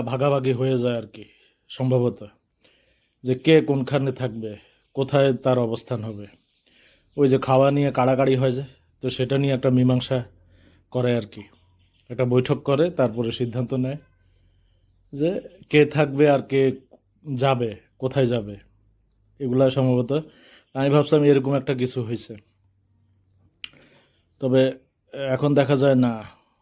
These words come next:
ওরকম হওয়ার সম্ভাবনা থাকলেও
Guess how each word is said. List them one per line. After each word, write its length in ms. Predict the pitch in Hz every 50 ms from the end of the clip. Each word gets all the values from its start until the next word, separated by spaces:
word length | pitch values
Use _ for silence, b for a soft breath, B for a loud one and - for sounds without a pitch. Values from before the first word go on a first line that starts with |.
| b b b b _ _ _ _ _ _ _ _ _ _ _ _ _ _ _ -
ওরকম 380 | 139 135 135 135 123 - 139 131 131
হওয়ার 280 | 123 131 131 135 135 127 131 -
সম্ভাবনা 500 | 135 127 123 131 131 127 139 135 135 147 160 165 - b b b b b b b b b b b b b
থাকলেও 420 | - 131 135 131 - 160 165 147